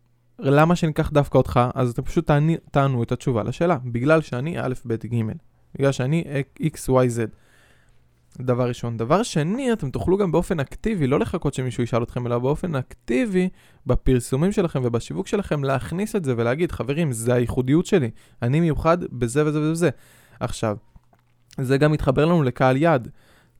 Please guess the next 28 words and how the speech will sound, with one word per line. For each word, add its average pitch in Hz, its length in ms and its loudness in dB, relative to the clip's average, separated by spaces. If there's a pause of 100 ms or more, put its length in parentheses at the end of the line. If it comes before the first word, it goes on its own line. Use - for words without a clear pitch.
(100)
אתם, 127 340 0 (340)
ברגע 139 300 2
שהבידול 127 440 2
שלכם, 139 320 0
סתם 143 280 -4
מישהו, 147 240 -2
הבידול 135 320 0
שלו 233 260 4
זה 156 100 0
שהוא, 180 500 0 (460)
אה, - 80 -8 (920)
במהלך 120 640 0
האירוע, 156 560 2 (640)
הוא 127 200 0
לא 147 80 8
רק 208 180 6
מצלם, 147 440 2
הוא 135 140 0
גם 123 140 0
רוקד 127 420 0
עם 151 80 2
המשפחה, 135 340 0
הוא 123 160 2
בן 127 120 -2
אדם 139 200 0
אנרגטי 135 440 0
בטירוף, 135 480 0
והוא 123 140 2